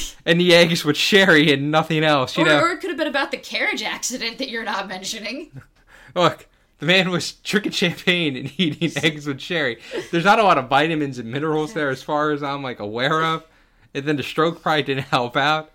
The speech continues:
Speaker 1: No.
Speaker 2: So, yeah, okay, there was a carriage. It crashed.
Speaker 1: And he fucking, like, helped people at the scene and, like, was a brave fucking rescuer of people there.
Speaker 2: Look, I don't know if you listen to our
Speaker 1: <laughs>
Speaker 2: shows, Meg. I don't blow these people up. I gotta tear 'em down.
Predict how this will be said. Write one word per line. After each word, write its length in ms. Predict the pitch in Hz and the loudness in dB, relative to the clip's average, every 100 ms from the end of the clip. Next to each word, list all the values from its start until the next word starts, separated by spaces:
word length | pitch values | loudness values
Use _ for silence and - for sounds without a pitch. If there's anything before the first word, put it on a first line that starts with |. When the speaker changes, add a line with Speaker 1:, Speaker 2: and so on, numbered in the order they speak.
| _ _ _ | _ _ _
Speaker 1:
No. 340 | 247 269 196 175 | -6 -4 -2 -2
Speaker 2:
So, 280 | 180 156 - - | -2 -2 -6 -8
yeah, 160 | 208 151 151 | -4 -2 -2
okay, 220 | 175 151 | -2 -2
there 120 | 151 | 0
was 80 | 147 | -2
a 60 | 143 | -2
carriage. 560 | 170 180 117 104 - _ _ _ _ | -2 -2 -2 -6 -16 _ _ _ _
It 180 | 147 - | -20 -20
crashed. 560 | - 156 160 120 - - _ _ _ | -2 0 2 0 -4 -20 _ _ _
Speaker 1:
And 120 | 370 | -6
he 100 | 381 | -6
fucking, 440 | 349 415 440 381 359 | -4 -4 -4 -8 -6
like, 240 | 339 269 | -6 -4
helped 560 | 254 262 403 - - - | -6 -4 -6 -8 -18 -6
people 520 | 330 294 262 220 214 | -4 -2 -4 -4 -4
at 140 | 190 | -6
the 80 | 240 | -6
scene 640 | - - 302 494 339 202 | -6 -6 -6 -8 -8 -8
and, 180 | 180 190 | -8 -8
like, 260 | 214 220 220 | -8 -8 -8
was 260 | 240 196 - | -10 -10 -10
a 160 | 214 190 - - | -10 -10 -16 -10
brave 340 | 240 294 311 262 | -6 -4 -4 -8
fucking 420 | - 320 320 254 | -6 -6 -6 -10
rescuer 840 | 247 339 - 427 262 175 143 - - | -10 -10 -10 -8 -6 -6 -8 -14 -12
of 200 | 196 - | -12 -12
people 320 | 233 190 180 | -16 -12 -10
there. 380 | 165 143 87 - _ _ _ - | -8 -10 -12 -20 _ _ _ -4
Speaker 2:
Look, 140 | 165 | 2
I 60 | 170 | 2
don't 100 | 196 | 2
know 60 | 202 | 0
if 100 | 180 | -2
you 120 | 147 | 0
listen 200 | 151 151 | -2 -2
to 60 | 143 | -4
our 140 | 127 | -2
Speaker 1:
<laughs> 0 | |
Speaker 2:
shows, 360 | 113 143 135 139 | -4 -4 -4 -4
Meg. 200 | 139 135 | -6 -6
I 60 | 147 | -8
don't 160 | 143 | -10
blow 160 | 113 113 | -8 -10
these 180 | 110 101 | -10 -12
people 360 | 113 101 101 101 | -14 -12 -10 -8
up. 240 | 110 _ _ 156 | -10 _ _ -12
I 40 | |
gotta 120 | 147 135 | -10 -10
tear 200 | - 113 | -8 -8
'em 100 | 101 | -8
down. 300 | 101 95 | -8 -8